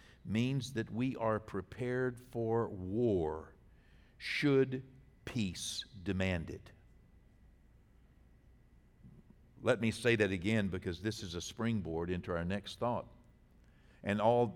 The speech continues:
by the way, this comes out of Ephesians, okay? And out of the whole Word of God, out of Deuteronomy, where Jesus quoted from most of the time.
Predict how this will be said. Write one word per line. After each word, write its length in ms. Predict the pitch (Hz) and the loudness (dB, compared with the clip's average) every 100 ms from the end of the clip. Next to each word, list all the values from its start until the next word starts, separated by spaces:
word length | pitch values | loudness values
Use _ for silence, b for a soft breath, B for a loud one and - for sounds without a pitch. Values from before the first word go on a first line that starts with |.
| - | 4
by 140 | 113 | 6
the 80 | 113 | 6
way, 320 | 107 110 110 - - - | 6 6 6 0 -10 0
this 220 | 131 127 | 0 0
comes 260 | - 143 123 | -2 0 2
out 160 | 120 | 2
of 80 | 101 | 2
Ephesians, 760 | 92 - 160 117 85 92 - - - | -2 -2 -4 -4 -8 -12 -14 -16 -12
okay? 300 | 98 98 139 b b b b b - | -6 -6 -6 b b b b b -6
And 160 | 110 - | -2 2
out 200 | 135 139 | 4 4
of 100 | 127 | 2
the 80 | |
whole 240 | 127 139 139 | 0 0 2
Word 220 | 139 131 | 2 2
of 100 | 127 | 2
God, 320 | 151 131 87 | 2 4 2
out 180 | 98 120 | 2 2
of 160 | 117 107 | 2 0
Deuteronomy, 760 | 127 123 117 147 160 87 82 b b b b - | 0 0 -2 -2 -4 -6 -10 b b b b 2
where 120 | 139 | 4
Jesus 480 | 123 123 165 107 98 | 4 0 -2 -2 -6
quoted 400 | - 120 110 98 | 0 0 0 -4
from 400 | - 110 110 110 - | -2 0 0 -2 -6
most 560 | 113 107 131 139 - - | -4 -2 0 -2 -6 -10
of 120 | 101 | -8
the 60 | 90 | -10
time. 400 | - 80 78 | -10 -12 -12